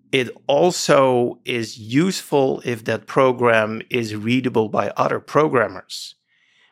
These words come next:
because computer software, unlike the typical recipe for a cherry pie, is so complex that you don't get all of it right at once. You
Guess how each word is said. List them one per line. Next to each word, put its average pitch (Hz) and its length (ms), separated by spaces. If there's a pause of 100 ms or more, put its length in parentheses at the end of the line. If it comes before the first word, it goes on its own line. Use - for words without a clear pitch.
because 120 320
computer 185 460
software, 120 720
unlike 131 480
the 107 80
typical 117 520
recipe 110 580
for 104 580 (540)
a 123 80
cherry 104 400
pie, 131 560 (420)
is 131 200
so 160 280
complex - 1040 (1500)
that 117 560
you 120 200
don't 139 340
get 123 260 (220)
all 139 220
of 143 120
it 117 160
right 110 520
at 104 120
once. 101 580 (760)
You 120 180